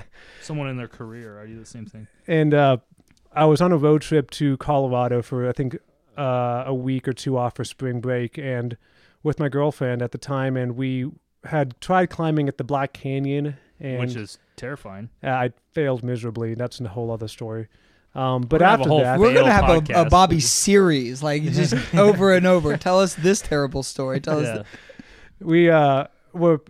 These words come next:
Speaker 1: after that climb, we were driving through Boulder. I'd never been to Boulder, and so I decided I wanna go stop at the Boulder Rock Club.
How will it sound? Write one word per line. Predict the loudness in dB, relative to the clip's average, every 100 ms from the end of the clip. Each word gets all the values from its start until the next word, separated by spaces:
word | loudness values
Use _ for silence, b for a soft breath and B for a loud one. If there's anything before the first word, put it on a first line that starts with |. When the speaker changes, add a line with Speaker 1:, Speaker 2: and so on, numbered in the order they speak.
| -2
Speaker 1:
after | 0 0 0
that | 0
climb, | 0 -2 2 2
we | 2
were | 2 0 -2
driving | -4 0 2 2 0
through | -4 -4 -2 -2
Boulder. | -2 -4 -4 -4
I'd | -2
never | -2 -2
been | -2 -2
to |
Boulder, | -4 -4 -6 -6
and | -6 -4
so | -4
I |
decided | -4 -4 -4
I | -2
wanna | -2 -2
go |
stop | -2 -2 -4
at | -4 -6
the |
Boulder | -4 -2 -2
Rock | -2 -4
Club. | -6 -8